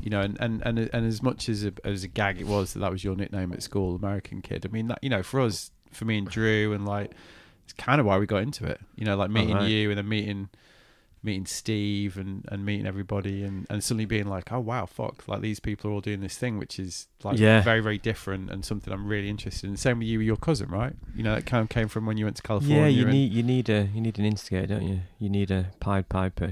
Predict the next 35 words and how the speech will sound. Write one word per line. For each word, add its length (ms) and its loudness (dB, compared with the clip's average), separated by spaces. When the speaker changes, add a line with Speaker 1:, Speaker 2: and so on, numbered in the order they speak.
Speaker 2:
to 160 -6
be 120 -2
a 80 0
rat 580 0
<laughs> 180 -20
behind. 500 4
Speaker 1:
Yeah, 340 0
very 420 2
definitely. 580 -2
But 180 6
that, 160 6
you 80 2
know, 120 6
that, 220 4
Speaker 2:
We 40 -2
Speaker 1:
that 120 4
Speaker 2:
were 60 -2
all 100 0
Speaker 1:
tale 220 6
about 240 6
Speaker 2:
rats. 120 -4
Speaker 1:
you, 360 2
you 260 4
at 100 0
Speaker 2:
<laughs> 40 0
Speaker 1:
the 60 4
age 320 0
of 160 -4
whatever 280 -2
you 160 -2
would 120 -2
have 80 -6
been, 260 -2
like, 460 -8
fourteen, 960 -4